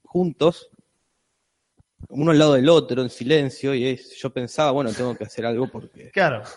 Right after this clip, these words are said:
Speaker 1: a eso nos reunimos acá en una matiné fue.
Speaker 2: Ah.
Speaker 1: A eso, eso nos convoca, ¿no?
Speaker 2: Sí, sí.
Speaker 1: <laughs> Esta chica a mí, a eventual, eventual beso.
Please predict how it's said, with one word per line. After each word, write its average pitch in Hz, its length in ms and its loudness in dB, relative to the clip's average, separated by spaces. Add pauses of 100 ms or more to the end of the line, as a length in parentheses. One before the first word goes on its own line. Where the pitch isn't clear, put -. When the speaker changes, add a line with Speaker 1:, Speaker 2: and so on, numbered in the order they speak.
(140)
Speaker 1:
a 120 140 -2
eso 135 220 0
nos 117 120 -2
reunimos 123 420 0
acá 120 180 0
en 139 60 0
una 139 120 2
matiné 139 360 -2
fue. - 160 -18 (340)
Speaker 2:
Ah. 185 760 -10
Speaker 1:
A 135 120 0
eso, 131 540 4
eso 156 300 2
nos 135 120 2
convoca, 151 540 0
¿no? 151 180 4
Speaker 2:
Sí, 269 120 0
sí. 262 60 4
Speaker 1:
<laughs> 190 60 4
Esta 151 200 0
chica 170 300 2
a 170 40 2
mí, 190 280 2
a 120 340 4
eventual, 135 720 0
eventual 123 380 -4
beso. - 300 -10